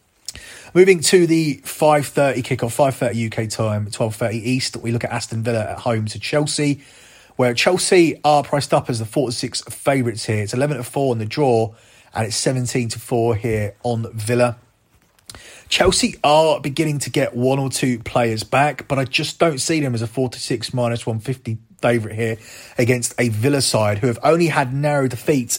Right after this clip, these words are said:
against Liverpool and Manchester City since Steven Gerrard took over. I like Aston Villa to be able to avoid a defeat here in this spot. But if you want to be a little bit more safe with this,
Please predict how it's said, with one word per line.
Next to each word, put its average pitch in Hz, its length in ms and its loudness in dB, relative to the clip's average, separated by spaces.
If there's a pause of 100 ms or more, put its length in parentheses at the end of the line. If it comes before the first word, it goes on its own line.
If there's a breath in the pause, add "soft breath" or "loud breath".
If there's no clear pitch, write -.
against 123 240 -2
Liverpool 127 380 -2
and 113 80 -2
Manchester 117 300 -4
City 110 420 -4
since 113 360 -4
Steven 113 480 -2
Gerrard 107 440 -2
took - 360 -10
over. 110 480 0 (540 loud breath)
I 151 100 6
like 151 500 2
Aston 127 400 -2
Villa 120 240 2
to 120 160 -4
be 123 140 0
able 123 220 0
to 120 340 -2
avoid 117 420 -2
a 120 40 -2
defeat 117 420 -4
here 110 360 -4
in 127 320 -2
this 110 180 -4
spot. - 560 0 (420 loud breath)
But 127 100 2
if 120 120 -2
you 135 60 0
want 160 160 4
to 180 60 2
be 170 180 6
a 143 100 2
little 139 280 2
bit 131 200 -4
more 127 240 -2
safe - 500 2
with 113 140 -2
this, 104 360 -4